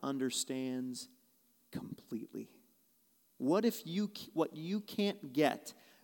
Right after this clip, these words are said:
God understands fully? J I Packer,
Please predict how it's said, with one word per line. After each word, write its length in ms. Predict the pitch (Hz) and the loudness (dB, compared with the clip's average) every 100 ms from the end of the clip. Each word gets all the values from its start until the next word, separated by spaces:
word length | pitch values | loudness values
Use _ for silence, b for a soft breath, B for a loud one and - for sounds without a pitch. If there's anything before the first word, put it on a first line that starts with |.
| B | B
God 420 | 139 143 160 165 - | 4 6 6 4 0
understands 840 | 131 131 131 - - 123 123 120 117 | -2 0 2 0 0 2 2 2 0
fully? 580 | - 123 117 117 - - _ _ _ _ _ _ _ _ _ _ _ _ _ _ _ _ _ _ _ | -6 -10 -8 -8 -12 -20 _ _ _ _ _ _ _ _ _ _ _ _ _ _ _ _ _ _ _
J 280 | - 143 139 | 4 6 6
I 20 | |
Packer, 640 | 139 143 131 - 120 113 | 2 -2 -2 -2 -4 -4